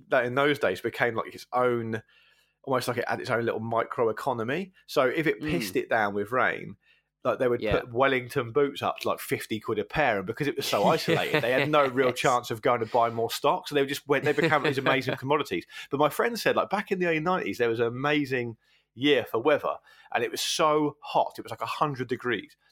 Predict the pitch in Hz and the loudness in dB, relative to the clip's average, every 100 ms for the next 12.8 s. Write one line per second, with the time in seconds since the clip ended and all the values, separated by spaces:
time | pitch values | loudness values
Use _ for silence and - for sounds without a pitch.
0 | 107 - 113 113 - 98 101 - - _ | -8 -4 -4 -4 -4 -2 0 0 -6 _
1 | _ _ - 147 170 156 202 165 202 165 | _ _ -4 -2 0 0 0 0 2 2
2 | 170 214 - 101 82 - - - - - | 2 -4 -4 -6 -4 -4 -6 -10 -20 -20
3 | - 180 190 - 180 180 165 151 _ _ | -4 -2 -2 0 0 2 -2 -6 _ _
4 | - 156 143 139 120 131 143 139 135 127 | -2 0 4 2 0 0 2 2 2 -2
5 | - _ _ _ _ 127 - 139 117 - | -8 _ _ _ _ -4 0 0 0 0
6 | 139 147 - 113 123 131 - 123 131 123 | 0 0 -2 0 0 -2 -4 -2 0 2
7 | 143 69 - - - _ _ _ - - | 2 0 -2 -8 -12 _ _ _ -10 0
8 | 175 170 - 160 147 - 143 143 139 - | 0 0 0 0 0 0 2 2 -2 -14
9 | _ _ - 165 165 147 143 135 135 123 | _ _ -2 2 4 2 0 0 2 2
10 | - - _ _ 120 123 151 120 - _ | 0 -12 _ _ -4 0 0 -2 -6 _
11 | _ - 143 147 175 - 117 120 - - | _ -4 2 4 4 2 2 2 0 -4
12 | - 202 196 101 69 113 143 | 0 2 2 0 -4 -6 -8